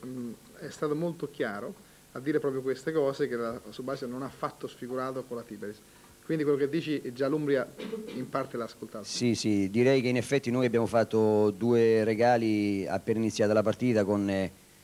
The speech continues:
Speaker 2: ehm, due malintesi tra il nostro libero e altri due giocatori e loro hanno approfittato. Quindi due passaggi indietro e ci hanno un po' compromesso la partita, ma i ragazzi hanno reagito benissimo, eh, soprattutto basando la loro reazione sul gioco.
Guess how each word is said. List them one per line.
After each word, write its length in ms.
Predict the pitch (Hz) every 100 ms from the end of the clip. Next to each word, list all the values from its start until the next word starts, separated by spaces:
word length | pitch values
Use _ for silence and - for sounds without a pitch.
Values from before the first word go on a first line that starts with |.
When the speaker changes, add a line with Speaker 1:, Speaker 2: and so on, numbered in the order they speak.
| - - -
Speaker 2:
ehm, 520 | - 82 82 85 85 85
due 760 | 117 117 110 104 104 101 101
malintesi 580 | 101 107 110 110 120 113
tra 120 | 104
il 40 | 104
nostro 260 | 107 98 104
libero 1000 | 113 104 101 98 98 92 87 82 80
e 100 | 73 101
altri 200 | 95 98
due 140 | 107
giocatori 540 | 104 123 113 117 104 101
e 40 |
loro 220 | 110 107
hanno 80 | 107
approfittato. 560 | 101 90 92 92 76 62 - - - - -
Quindi 200 | - 120
due 100 | 107
passaggi 380 | 123 117 123 113
indietro 500 | 120 117 120 107 98
e 440 | 92 98 95 90 87
ci 120 | -
hanno 240 | 104 104
un 160 | 98 95
po' 300 | 104 101 95
compromesso 440 | 87 98 107 104 104
la 80 |
partita, 340 | 98 95 87 87
ma 140 | 98
i 120 | 104
ragazzi 360 | 110 117 131 117
hanno 100 | 110
reagito 480 | 107 101 113 107 101
benissimo, 680 | 98 110 127 123 101 95 - - - - -
eh, 160 | 80 95
soprattutto 640 | 113 113 147 - 113 104
basando 680 | 107 101 123 117 110 107 101
la 80 |
loro 160 | 110 120
reazione 300 | 110 - 127
sul 140 | 110 107
gioco. 340 | 107 90